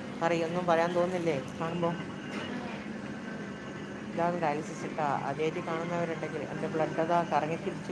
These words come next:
വരുന്നു മക്കളെ. ഓരോ കണ്ടുപിടുത്തങ്ങൾ നോക്കിയാട്ടെ. ആ ഇംഗ്ലീഷുകാരെ സമ്മതിക്കണം അല്ലേ, ഇതെല്ലാം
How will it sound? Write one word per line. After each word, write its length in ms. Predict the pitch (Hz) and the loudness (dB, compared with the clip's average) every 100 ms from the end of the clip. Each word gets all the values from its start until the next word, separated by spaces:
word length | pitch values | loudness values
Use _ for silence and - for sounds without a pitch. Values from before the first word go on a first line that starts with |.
| 160 | -2
വരുന്നു 240 | 151 165 170 | -2 -2 -4
മക്കളെ. 340 | - 160 160 165 175 180 175 170 165 151 160 - - - - - - | -2 0 2 2 0 0 0 -2 -2 -4 -6 -6 -8 -8 -6 -8 -2
ഓരോ 140 | 143 160 156 | 0 0 0
കണ്ടുപിടുത്തങ്ങൾ 560 | 143 151 170 170 170 170 170 | 0 4 4 4 2 4 2
നോക്കിയാട്ടെ. 420 | 165 165 156 147 - - - - - | 2 0 0 -4 -6 -10 -8 -8 2
ആ 20 | 151 156 | 2 2
ഇംഗ്ലീഷുകാരെ 480 | 160 165 175 165 165 151 | 2 4 4 4 2 0
സമ്മതിക്കണം 500 | 151 156 165 139 147 | 2 0 0 0 2
അല്ലേ, 120 | 156 156 - - - - | 0 0 -4 -6 -8 -2
ഇതെല്ലാം 260 | 156 156 | 2 2